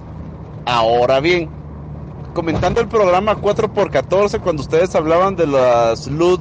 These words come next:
boxes, yo tengo, bueno, eh, viendo la situación como está, ¿verdad? Del, del pay to win y,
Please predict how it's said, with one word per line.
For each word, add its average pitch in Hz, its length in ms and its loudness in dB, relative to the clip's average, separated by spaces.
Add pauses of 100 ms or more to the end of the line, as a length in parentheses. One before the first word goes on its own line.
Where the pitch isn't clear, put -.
(120)
boxes, - 640 -2 (1000)
yo 165 160 0
tengo, 214 1120 2
bueno, 202 300 -2 (440)
eh, 139 120 -6 (180)
viendo 226 340 0
la 240 120 2
situación 202 640 0
como 214 240 -4
está, 202 360 0
¿verdad? 175 400 0 (200)
Del, 147 140 -2 (340)
del 143 140 0
pay 190 240 -2
to 170 160 -4
win 214 600 -2
y, 147 760 -4